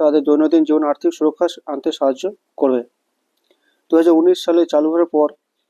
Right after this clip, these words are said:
লক্ষ্মী ভাণ্ডার প্রকল্প ইতিমধ্যে রাজ্যের দু কোটির বেশি মহিলাকে উপকার করেছে। প্রতি মাসে নির্দিষ্ট সময়ে এই প্রকল্পের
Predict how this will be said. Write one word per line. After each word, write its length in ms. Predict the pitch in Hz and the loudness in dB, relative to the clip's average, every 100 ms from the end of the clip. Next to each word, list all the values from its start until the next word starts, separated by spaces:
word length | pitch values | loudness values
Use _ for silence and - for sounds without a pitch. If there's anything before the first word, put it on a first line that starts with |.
| _ | _
লক্ষ্মী 280 | 143 147 180 160 | -8 -6 -2 -2
ভাণ্ডার 240 | 156 160 156 | 0 -2 0
প্রকল্প 260 | 151 175 165 | 0 2 2
ইতিমধ্যে 320 | 151 156 156 165 151 | 2 0 0 0 2
রাজ্যের 260 | 139 139 160 160 | 0 2 0 2
দু 60 | 160 | 0
কোটির 260 | 170 175 160 | 2 2 0
বেশি 200 | 151 - 156 | -2 -4 -4
মহিলাকে 260 | 147 151 156 | -4 -4 -6
উপকার 200 | 151 156 151 | -6 -6 -4
করেছে। 240 | 147 143 160 _ _ _ _ _ _ _ _ - - _ _ | -4 -4 -10 _ _ _ _ _ _ _ _ -20 -20 _ _
প্রতি 200 | 160 156 175 | -2 2 2
মাসে 160 | 170 170 | 2 2
নির্দিষ্ট 260 | 156 165 170 - | 2 0 -2 -4
সময়ে 280 | 160 160 151 - _ _ _ _ _ _ - | 0 0 0 -6 _ _ _ _ _ _ -4
এই 120 | 156 156 | -2 0
প্রকল্পের 420 | 151 156 165 170 | 0 0 0 0